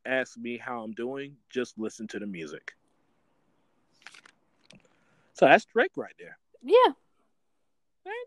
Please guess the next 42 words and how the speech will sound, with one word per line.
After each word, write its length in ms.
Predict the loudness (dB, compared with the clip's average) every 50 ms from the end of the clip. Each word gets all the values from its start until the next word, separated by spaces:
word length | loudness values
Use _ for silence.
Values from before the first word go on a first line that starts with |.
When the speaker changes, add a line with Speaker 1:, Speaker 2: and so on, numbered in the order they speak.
| _ _
Speaker 1:
you 120 | -12 -8 -4
know, 180 | -4 -4 -4 -4
sounds 280 | -6 -6 -6 -6 -6
pretty 180 | -8 -12 -12 -10
good. 240 | -8 -8 -8 -8 -10 _ _ _ _ 4
Speaker 2:
Sounds 200 | 6 6 6 6
pretty 240 | 6 8 8 8 8
good, 220 | 8 8 6 6 4
Drake. 300 | 0 0 0 -2 -2 -6 _ _ -4 -2
Sounds 280 | 0 0 0 -2 -8
pretty 220 | _ -12 -10 -10 -10
good. 260 | -10 -10 -10 -12 -14 -18 -20 _ _ _ _ _ _ _ _ _ _ -10
Speaker 1:
So, 200 | -6 -4 -4 -4 -2
as 220 | -2 -2 -2 -2 -4
you 60 | -8
can 100 | -12 -10
tell, 280 | -6 -4 -4 -2 -2 -4
it's 100 | -6 -8
the 120 | -8 -10 -10 _ -6
first 340 | -6 -6 -6 -6 -10 -10 -8
song 400 | -6 -6 -6 -6 -10 -12 -12 -16 -20 _ _ _ _ _ _ _ -6
off 220 | -4 -4 -4 -4 _ -12
of 80 | -12 -10
his 260 | -8 -10 -10 -12 -18 _ _
third 320 | -8 -8 -6 -8 -10 -12 -14
solo 420 | -14 -8 -4 -2 -2 0 -2 -2 -2 -4
album, 400 | -4 -4 -4 -6 -8 -12 -12 -12
Nothing 460 | -12 -8 -6 -6 -6 -6 -8 -10 -10 -6
Was 220 | -4 -4 -4 -4 -6
the 120 | -8 -10 -8
Same. 400 | -6 -4 -4 -4 -6 -8 -14 _ _ -10
Speaker 2:
Mm-hmm. 360 | -10 -10 -8 -8 -10 -8 -10 -10 -12 _ _ _ _ _ _ _ _ _ _ _ _ _ -20 -14 -2 4
Speaker 1:
Um, 440 | 6 6 6 6 4 2 0 2 2
Speaker 2:
A 60 | 2
lot 220 | 6 6 6 6
of 80 | 6 6
people 300 | 6 4 4 4 0 -2
think 280 | -2 -2 -4 -4 -4 -6
that 140 | -10 -6 2
that's 280 | 6 6 6 6 4 -2
the 180 | -8 -8 -8 -4 _
best 480 | 2 4 4 4 2 -2 -6 -20 _ _